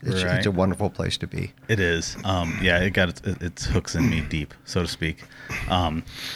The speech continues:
Speaker 2: yeah, I, uh, you know, a-, as a kid, interested in, in all this stuff, the, the idea of, you know,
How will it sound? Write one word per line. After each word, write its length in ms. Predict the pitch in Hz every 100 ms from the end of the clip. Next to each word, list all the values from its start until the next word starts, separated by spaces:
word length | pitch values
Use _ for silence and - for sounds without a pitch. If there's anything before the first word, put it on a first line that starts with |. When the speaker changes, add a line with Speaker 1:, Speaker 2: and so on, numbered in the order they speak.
| - - - - -
Speaker 2:
yeah, 280 | 113 107 101
I, 160 | 120
uh, 240 | 110 87 - - - - - -
you 140 | 117
know, 180 | 107 98
a-, 40 | 87
as 260 | 92 -
a 80 | 95
kid, 480 | - - 104 101 90 - - - - - - -
interested 760 | - 127 123 107 95 - 95 87
in, 160 | 90
in 160 | 80 95
all 180 | 98 98
this 160 | 92 -
stuff, 520 | - 87 87 - -
the, 140 | 82
the 180 | 82 90
idea 500 | 92 95 82 87 90 82
of, 180 | 76 -
you 100 | 87
know, 260 | 82 80